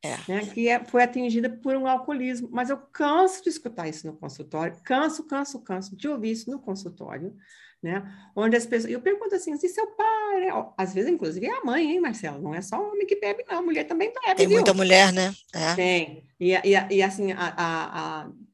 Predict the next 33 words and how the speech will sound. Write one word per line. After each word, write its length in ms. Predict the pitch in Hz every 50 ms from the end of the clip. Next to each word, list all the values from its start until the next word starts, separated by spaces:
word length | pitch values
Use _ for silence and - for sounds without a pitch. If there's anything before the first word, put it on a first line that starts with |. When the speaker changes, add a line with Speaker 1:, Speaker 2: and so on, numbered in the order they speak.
| _ _ _ _
Speaker 2:
degeneração 1000 | 175 165 165 226 262 262 254 262 254 247 226 208 196 190 196 - - - 202 202
física, 800 | 196 196 196 - - 226 254 302 330 294 277 233 - - 156 143
biológica 580 | 165 160 170 160 160 165 180 202 214 202 202 185
da 140 | 165 170
mulher 240 | 165 160 165 175 175
é 40 | 180
muito 220 | 185 202 214 208 208 214
mais 200 | 220 233 226 226
rápida 580 | - - - - 190 202 247 - - 233 - 175
Speaker 1:
Mais 100 | 175 175
Speaker 2:
do 40 | 175
que 100 | 180 165
do 80 | 151 165
Speaker 1:
rápida. 140 | 160 151 151
Speaker 2:
homem, 260 | 147 147 147 139 - - _ _ _ - _ _ _
né? 240 | 160 160 180 202 202 - - - - _ _ _ _ _ _ _ _ _ _ _ _ _ _ _
Mas 140 | - 185 185
a 60 | 180
gente 180 | 202 202 208
cansa 260 | 226 - - 269 277 262
de 100 | 220 233
ver. 100 | 196 202
Então, 200 | 214 277 277 285
eles 180 | 302 311 -
entram 440 | 302 269 285 330 392 381 453 415 359
pra 80 | - 196
igreja 500 | 165 160 165 202 247 294 311 294 277 233
com 160 | 233 285 277
tudo 300 | 262 - 294 277 320 339
isso, 520 | 330 294 294 294 302 - - - - - _ _ _ _ _ _ _ _ _ _ _ _ _ _ _ _ _
né? 140 | - 180 196
Speaker 1:
Sim. 240 | 220 247 - 143 - - _ _ _
Speaker 2:
Então, 580 | - 240 262 247 262 254 262 285 330 370 381 370